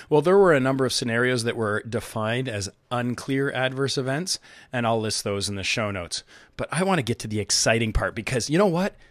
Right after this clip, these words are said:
This is the S G M Hop. This is the first one of twenty nineteen. And as always, we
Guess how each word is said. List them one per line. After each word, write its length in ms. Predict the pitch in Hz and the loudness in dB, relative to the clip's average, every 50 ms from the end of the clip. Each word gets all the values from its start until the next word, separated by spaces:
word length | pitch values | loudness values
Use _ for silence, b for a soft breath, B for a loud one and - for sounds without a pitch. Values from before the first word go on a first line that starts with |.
| b b | b b
This 180 | b 135 165 - | b -2 -2 0
is 120 | 247 202 | -2 -2
the 160 | 185 - 180 147 | -2 -2 -2 0
S 180 | 143 131 - | 0 0 0
G 100 | - 139 | 0 2
M 120 | 131 127 113 | 2 2 0
Hop. 320 | 107 101 95 92 92 - - B B B | -2 -2 -2 -2 -4 -6 -10 B B B
This 140 | B 175 | B 0
is 100 | 202 190 | 0 0
the 80 | 175 170 | 0 -2
first 340 | - - 139 135 131 - - | -2 0 0 0 0 0 -2
one 100 | 139 135 | -2 -2
of 80 | 131 | -2
twenty 300 | - - - 127 127 127 | -2 -2 0 0 2 2
nineteen. 440 | 120 117 120 123 - - 123 113 101 - B B B B B - | 0 0 0 -2 -2 -2 -2 -2 -2 -4 B B B B B -4
And 360 | 156 180 190 208 214 185 - - - - | -2 0 2 2 2 2 0 -2 -4 -2
as 320 | 208 233 226 220 190 - - _ _ | 0 2 2 2 0 0 -4 _ _
always, 760 | - 180 208 233 220 226 220 165 135 117 101 92 - - - _ _ _ _ _ _ _ _ | 2 4 6 8 8 8 8 6 4 4 2 -2 -6 -8 -10 _ _ _ _ _ _ _ _
we 160 | - 113 - | -6 -6 -6